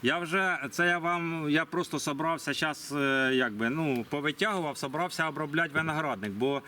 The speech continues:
я не робив ще другу обробітку. Я робив, е, перед цвітінням я робив, після цвітіння вже там воно,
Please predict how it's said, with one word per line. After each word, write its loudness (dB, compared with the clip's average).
я 2
не 2
робив 2
ще -2
другу 4
обробітку. 0
Я 4
робив, 2
е, -4
перед 2
цвітінням 4
я 2
робив, 2
після 0
цвітіння 4
вже 2
там -2
воно, -2